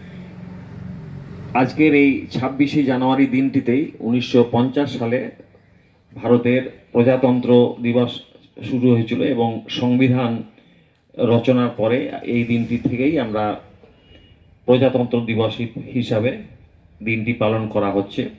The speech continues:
এবং এটি ভারতবর্ষের এই সাধারণতন্ত্রের একটি তাৎপর্যপূর্ণ দিন। আজকে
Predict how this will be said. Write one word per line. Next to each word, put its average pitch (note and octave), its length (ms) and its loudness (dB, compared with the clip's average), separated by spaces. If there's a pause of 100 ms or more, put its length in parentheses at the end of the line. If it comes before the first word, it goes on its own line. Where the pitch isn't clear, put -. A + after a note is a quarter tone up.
(1080)
এবং A#2+ 340 4
এটি B2 440 0 (460)
ভারতবর্ষের A#2+ 840 2
এই A2 380 -4 (260)
সাধারণতন্ত্রের A#2 1000 0
একটি G#2+ 480 -4 (560)
তাৎপর্যপূর্ণ A2 760 0
দিন। B2+ 300 -2 (1080)
আজকে A2 580 -2